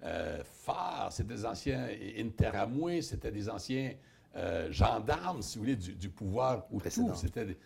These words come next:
Speaker 1: c'était le, leurs ennemis. Donc, ils ne pouvaient pas envisager de faire revenir ces, ces gens,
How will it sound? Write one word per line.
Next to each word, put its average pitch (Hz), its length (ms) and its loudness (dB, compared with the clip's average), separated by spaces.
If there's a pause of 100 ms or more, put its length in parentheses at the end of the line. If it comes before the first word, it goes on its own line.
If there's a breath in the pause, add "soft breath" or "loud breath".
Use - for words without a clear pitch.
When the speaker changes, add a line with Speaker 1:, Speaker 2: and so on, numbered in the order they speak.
(140 soft breath)
Speaker 1:
c'était - 240 2
le, 107 160 2
leurs 104 340 2
ennemis. 147 380 0 (260 soft breath)
Donc, 135 200 -4
ils 135 80 2
ne 135 80 4
pouvaient 139 320 4
pas 202 420 0
envisager 127 540 0
de 107 100 -2
faire 110 200 -2
revenir 139 340 2
ces, 101 260 -4 (340 soft breath)
ces 107 300 4
gens, 131 320 4